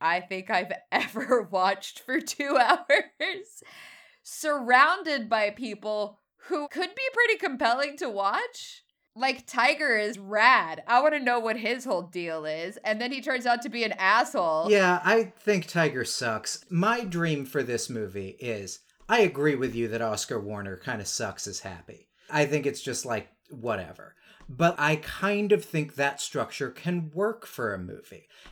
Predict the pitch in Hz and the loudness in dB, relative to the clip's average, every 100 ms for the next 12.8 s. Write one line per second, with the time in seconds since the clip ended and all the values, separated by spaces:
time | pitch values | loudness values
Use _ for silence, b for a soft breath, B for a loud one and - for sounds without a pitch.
0 | B 156 196 202 269 262 190 156 151 147 | B -2 0 -2 -4 -6 -8 -2 0 0
1 | 131 127 - - 127 131 147 147 160 147 | -2 -6 -8 -16 -6 -2 0 0 0 0
2 | 143 139 135 135 135 147 - - 131 143 | 0 0 -2 -4 -6 -8 -16 -18 -4 -2
3 | 131 135 123 117 107 98 90 85 - b | 0 -2 -2 -4 -6 -8 -12 -14 -20 b
4 | b b b 131 143 143 147 - 151 156 | b b b 0 0 0 -4 -4 -2 0
5 | 160 139 110 120 131 - - - 151 160 | 0 -2 -4 -4 -4 -4 -8 -4 0 2
6 | 156 131 120 120 117 135 117 - 123 113 | 2 0 -2 -6 -6 -8 -8 -8 -4 -2
7 | 107 107 - 107 95 95 b b b 117 | -4 -6 -6 -6 -6 -10 b b b -8
8 | 117 127 131 135 131 - 135 117 104 110 | -2 0 0 0 -2 -2 -6 -6 -4 -4
9 | 107 - - - 113 - 123 107 107 101 | -6 -8 -14 -4 -4 -4 -10 -8 -8 -8
10 | 95 110 101 98 101 107 - 107 - 113 | -6 -4 -4 -6 -6 -8 -8 -12 -10 -8
11 | - 113 98 - 101 101 123 - 170 165 | -8 -8 -10 -10 -8 -8 -8 -6 -6 -6
12 | - 170 208 208 190 202 208 202 | -8 -2 0 4 4 4 2 -2